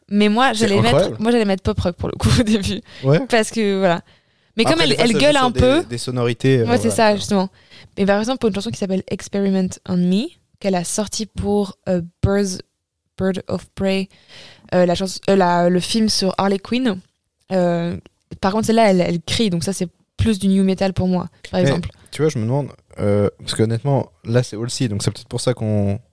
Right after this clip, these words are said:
Speaker 2: Mais en vrai, tu rajoutes peut-être la voix de Chester Bennington dessus.
Speaker 1: Ouais.
Speaker 2: C'est du new metal, tu
Speaker 1: Ouais,
Speaker 2: vois.
Speaker 1: c'est ça, justement.
Speaker 2: Donc en fait, finalement.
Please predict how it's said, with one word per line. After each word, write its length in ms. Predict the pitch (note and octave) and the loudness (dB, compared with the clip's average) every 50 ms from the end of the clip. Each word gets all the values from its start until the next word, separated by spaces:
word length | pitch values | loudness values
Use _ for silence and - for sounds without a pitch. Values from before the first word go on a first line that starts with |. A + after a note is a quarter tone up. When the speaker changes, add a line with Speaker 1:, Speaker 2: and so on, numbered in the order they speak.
| _ _ _ _ _ _ _ _ _ - | _ _ _ _ _ _ _ _ _ -2
Speaker 2:
Mais 120 | A2+ A2+ | 0 0
en 120 | G2+ G2+ A2+ | 2 2 2
vrai, 180 | A#2 C#3 C#3 | 2 0 0
tu 140 | B2+ - - | -2 -2 0
rajoutes 240 | A2 A2+ A2+ A#2 G#2+ | 0 0 0 -2 -4
peut-être 200 | - - A2+ G#2+ | -2 -2 0 0
la 80 | A2+ G#2 | 0 0
voix 100 | A2 A2+ | 0 0
de 60 | - | 0
Chester 280 | - - B2 - A#2 | 0 -2 0 0 0
Bennington 360 | G#2+ A2 A2+ A2+ A2+ - A#2 A2+ | 0 0 0 -2 0 0 -2 0
dessus. 420 | A2+ A2 A#2 - - B2+ C3+ B2+ _ _ _ - | 0 -2 -4 -4 -4 -6 -8 -8 _ _ _ -2
Speaker 1:
Ouais. 200 | A3+ A#3 A3+ - | 0 0 0 -2
Speaker 2:
C'est 120 | - - | -4 -8
du 80 | A2 A2 | -6 -4
new 120 | A#2 A2+ | -4 -2
metal, 320 | A2+ A#2+ A#2 C3 B2 A#2+ A#2 | -2 -2 0 0 0 0 0
tu 120 | - - | -2 0
Speaker 1:
Ouais, 120 | - B3+ C4 | 2 2 4
Speaker 2:
vois. 80 | - - | 4 4
Speaker 1:
c'est 60 | A#3+ | 2
ça, 240 | - C4 B3 A#3 A#3 | 4 4 4 4 2
justement. 380 | A3+ A3 B3+ A#3+ A#3 A3+ A3 | 2 2 2 2 2 2 2
Speaker 2:
Donc 80 | A3 D3+ | 2 2
en 20 | |
fait, 200 | C3+ F3 E3+ - | 2 0 0 -2
finalement. 500 | - D#3 D3+ C#3+ C#3+ D3+ D#3 E3 E3 D#3 | -4 -4 -2 -2 0 2 2 2 2 2